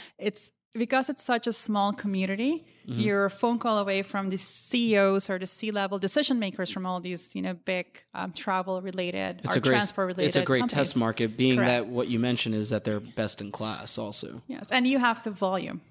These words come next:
Speaker 2: Yeah.
Speaker 1: because Aruba does get, um, you know, over a million stayover visitors per year.
Speaker 2: Mm-hmm.
Speaker 1: And that's not counting the, I would say, seven hundred thousand, over s-, seven hundred thousand cruise visitors on an annual basis.
Speaker 2: So,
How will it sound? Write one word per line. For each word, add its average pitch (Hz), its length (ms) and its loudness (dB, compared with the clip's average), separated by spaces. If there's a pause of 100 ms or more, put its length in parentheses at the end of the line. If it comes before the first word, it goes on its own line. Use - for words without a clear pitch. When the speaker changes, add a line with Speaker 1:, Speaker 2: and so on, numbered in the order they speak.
Speaker 2:
Yeah. 220 160 2
Speaker 1:
because 202 200 2
Aruba 208 380 0
does 190 500 0
get, 180 520 0 (320)
um, 180 420 0
you 185 60 0
know, 180 200 2
over 202 280 2
a 196 60 2
million 185 640 0
stayover 185 580 0
visitors 180 480 -2
per 185 120 -6
year. 185 440 -2 (160)
Speaker 2:
Mm-hmm. - 160 -2
Speaker 1:
And 202 100 6
that's 190 180 2
not 196 240 2
counting 185 500 0
the, 170 360 0 (260)
I 190 100 -10
would 185 120 -10
say, 190 320 0
seven 202 800 0 (140)
hundred 196 400 2
thousand, 190 560 0 (100)
over 196 140 0
s-, - 280 -2
seven 208 260 4
hundred 196 200 2
thousand 180 300 0
cruise 208 260 0
visitors 233 560 -2 (480)
on 220 80 4
an 220 80 4
annual 220 240 2
basis. 226 480 -4
Speaker 2:
So, - 160 -4